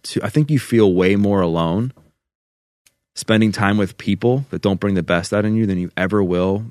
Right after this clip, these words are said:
by consciously choosing to isolate yourself and take some time for yourself. And organically over time, I started to meet different people who were into the health and wellness because I was more focused on that and I was putting that energy out.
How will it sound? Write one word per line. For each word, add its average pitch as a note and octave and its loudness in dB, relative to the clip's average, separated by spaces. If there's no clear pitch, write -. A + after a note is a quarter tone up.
by D#2+ -4
consciously F#2 -6
choosing E2 -4
to - -12
isolate D#2 -8
yourself - -10
and D2 -12
take E2 -6
some - -12
time D2 -10
for - -16
yourself. - -14
And G2+ 0
organically G2+ 2
over F2+ 0
time, F#2+ -2
I F#2 -2
started F#2+ -4
to - -10
meet F#2 -4
different F2+ -6
people E2 -2
who F#2 -4
were F2 -2
into E2+ -6
the F2 -10
health E2 -8
and F#2 -6
wellness G2+ 0
because F2 -8
I C#2+ -4
was F#2 -2
more G2+ -4
focused F#2 -2
on F2+ -6
that F2 -2
and D2+ -8
I D#2+ -6
was E2 -8
putting F#2+ -2
that F2 -4
energy F2 -2
out. F2 -2